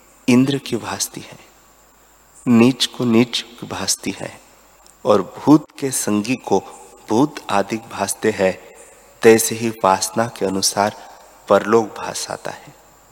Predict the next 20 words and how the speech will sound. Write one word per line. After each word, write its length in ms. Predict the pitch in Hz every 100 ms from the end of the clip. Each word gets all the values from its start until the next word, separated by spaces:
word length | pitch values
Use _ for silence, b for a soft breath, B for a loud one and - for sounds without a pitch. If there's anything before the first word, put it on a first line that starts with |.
| _ _ _ _ _ _ _ _ _ _ _ _ _ _ -
जब 260 | 98 101 98
मन 180 | 101
में 200 | 104 113
निर्मल 440 | 107 95 92 107 123
भाव 260 | - 107
स्थित 360 | 107 - - -
होता 200 | 92 92
है, 260 | - - - _ _ _ _ _ _ - - _ -
तब 180 | 104 95
मन 260 | 92 113 139
की 180 | -
कल्पना 540 | 107 92 90 - 98 85 - - - -
और 220 | 104 - -
पाप 300 | 98 - -
वासना 340 | 95 - - 107
मिट 180 | 98 -
जाती 300 | 95 90 -
है, 240 | - - - - _ _ _ _ _ _ _ _ _ _ _ -
और 240 | 95 85
जब 340 | - 95 -